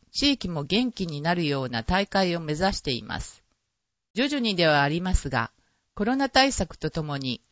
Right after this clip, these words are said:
全国でも様々なイベントが再開してきています。この大会も、二度の延期から三度目の正直。安全安心の対策のもと、参加者が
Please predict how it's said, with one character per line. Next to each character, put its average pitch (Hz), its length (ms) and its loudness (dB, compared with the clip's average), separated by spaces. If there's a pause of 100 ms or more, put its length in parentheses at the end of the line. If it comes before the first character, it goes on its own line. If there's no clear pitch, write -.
(200)
全 269 240 0
国 170 260 -4
で 143 100 -2
も 135 260 -8 (160)
様 226 300 0
々 233 260 2
な 147 140 0
イ 160 120 0
ベ 190 140 0
ン 220 80 -4
ト 180 160 -2
が 170 180 4
再 214 260 4
開 226 240 4
し - 100 -4
て 196 120 -2
き - 100 -8
て 131 120 -2
い 131 100 -6
ま 117 180 -4
す。 - 300 -16 (720)
こ 226 80 -2
の 262 100 0
大 247 240 6
会 220 300 2
も、 196 260 0 (360)
二 185 140 -2
度 277 140 4
の 247 140 4
延 185 200 2
期 - 140 -4
か 165 160 4
ら 151 300 4
三 254 340 2
度 247 120 0
目 240 120 2
の 220 140 0
正 208 220 0
直。 175 360 -4 (1040)
安 262 240 2
全 240 360 0
安 240 220 0
心 226 300 -2
の 214 100 -2
対 208 220 2
策 196 280 -2
の 170 140 -6
も 156 140 -6
と、 - 260 -2 (600)
参 220 300 2
加 202 120 4
者 170 160 2
が 127 260 2